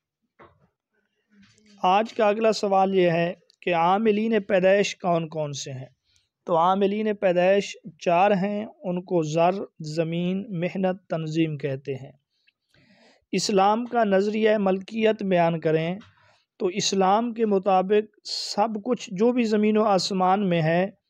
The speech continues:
वो अल्लाह की मिल्कियत में है, उसका हकीकी मालिक अल्लाह पाक ही है। इंसान ज़मीन में अल्लाह का खलीफा और नैब है, तो वो खलीफा और नैब होने की हैसियत से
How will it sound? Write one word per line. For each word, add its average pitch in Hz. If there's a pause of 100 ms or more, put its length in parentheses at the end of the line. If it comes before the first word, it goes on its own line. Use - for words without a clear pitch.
(720)
वो 190
अल्लाह 196
की 226 (120)
मिल्कियत 202
में 208
है, 202
उसका 190
हकीकी 202
मालिक 196
अल्लाह 196
पाक 180
ही 185
है। 165 (1080)
इंसान 196 (260)
ज़मीन 185
में 214
अल्लाह 196
का 202
खलीफा 185
और 190
नैब 190
है, 180 (520)
तो 196
वो 202
खलीफा 208
और 196
नैब 196
होने 196
की 220
हैसियत 190
से 202